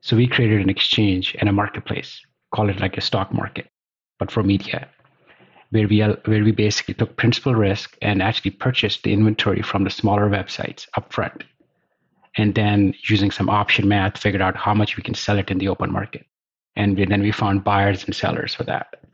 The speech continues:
So, so same advertiser like a geico dot com, who will, for instance, pay, for example, ten dollars per click on Google dot com, can buy the same user, right, same audience on a smaller website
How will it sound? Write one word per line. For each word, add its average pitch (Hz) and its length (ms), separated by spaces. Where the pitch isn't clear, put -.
So, 117 380
so - 160
same 139 260
advertiser 113 460
like 104 180
a 107 60
geico 98 300
dot 107 180
com, 92 280
who 98 100
will, 95 140
for 101 200
instance, 92 340
pay, 98 280
for 92 220
example, 92 640
ten 98 180
dollars 92 320
per - 160
click - 300
on 98 140
Google 98 340
dot 98 200
com, - 320
can 104 160
buy 110 180
the 107 100
same 113 300
user, 110 400
right, - 180
same 117 200
audience 95 540
on 92 400
a 117 60
smaller 110 380
website - 420